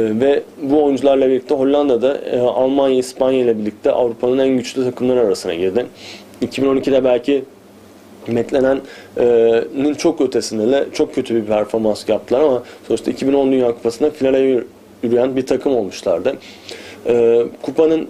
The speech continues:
tabii, e, önemli anlarına geldiğimizde tabii en önemli anları,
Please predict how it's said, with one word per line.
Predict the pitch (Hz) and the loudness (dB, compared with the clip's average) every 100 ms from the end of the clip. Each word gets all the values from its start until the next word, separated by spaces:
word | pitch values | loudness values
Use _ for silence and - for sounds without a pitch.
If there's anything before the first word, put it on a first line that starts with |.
| - | -4
tabii, | 143 151 - | 0 0 0
e, | - 127 123 123 | 0 2 4 2
önemli | - 131 139 147 | 2 2 2 4
anlarına | 147 151 147 147 | 2 4 2 2
geldiğimizde | 147 143 143 147 147 139 156 | 2 2 2 2 0 0 0
tabii | 156 151 143 - - | 2 0 0 -4 -2
en | 147 | 2
önemli | 147 131 127 | 2 2 2
anları, | 120 123 135 | 0 2 0